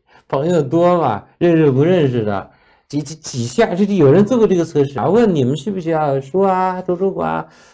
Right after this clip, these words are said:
哎呀，他说我那学校正在土建呢，还没有图书馆呢，那楼正盖着呢。哎，我说行，行，行，楼盖好了，那图书馆那里面啊，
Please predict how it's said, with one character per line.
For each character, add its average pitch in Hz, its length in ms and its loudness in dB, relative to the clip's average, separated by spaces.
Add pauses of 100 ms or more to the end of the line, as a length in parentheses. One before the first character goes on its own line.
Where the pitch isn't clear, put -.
哎 185 100 0
呀， 190 140 4
他 202 120 2
说 233 120 6
我 208 120 6
那 139 120 4
学 175 180 2
校 196 140 0
正 185 120 -4
在 165 120 -2
土 - 160 -10
建 143 280 -6
呢， - 140 -16 (1040)
还 - 220 -2
没 202 220 6
有 285 140 4
图 113 180 -4
书 117 180 0
馆 82 260 -8
呢， 78 200 -20 (380)
那 226 140 4
楼 175 320 4
正 214 260 2
盖 220 360 0
着 87 160 -8
呢。 76 180 -14 (760)
哎， 269 200 4
我 240 100 6
说 247 100 4
行， 240 140 4
行， 247 120 4
行， 208 100 2 (420)
楼 170 160 0
盖 175 200 0
好 104 180 -4
了， 90 220 -10 (520)
那 160 80 -4
图 156 160 -4
书 175 120 0
馆 143 160 -2
那 160 120 0
里 135 200 -2
面 85 260 -8
啊， 110 300 -8